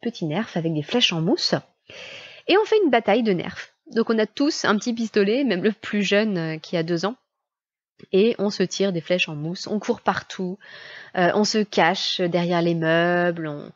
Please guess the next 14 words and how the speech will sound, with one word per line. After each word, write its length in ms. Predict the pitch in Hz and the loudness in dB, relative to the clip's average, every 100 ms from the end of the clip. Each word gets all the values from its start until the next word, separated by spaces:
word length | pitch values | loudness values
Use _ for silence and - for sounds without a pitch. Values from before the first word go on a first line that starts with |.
| _ | _
et 80 | 170 | -2
comme 160 | 247 220 | 0 2
on 80 | |
est 80 | 175 | 0
nombreux, 460 | 165 185 185 196 254 - - - - - _ _ - | 0 0 2 0 -2 -10 -20 -20 -20 -20 _ _ -20
ça, 680 | - 185 165 160 147 151 | -4 0 0 -2 -4 -6
ça 120 | 151 247 | 2 4
met 120 | 392 | 4
tout 100 | 311 | 4
de 40 | |
suite 220 | 339 339 - | 2 2 2
énormément, 580 | 262 262 247 233 233 - | 4 4 4 4 2 0
énormément 600 | 208 202 185 185 185 208 | 0 2 2 2 0 -2
d'ambiance. 560 | - 180 160 - - | -2 -4 -4 -8 -14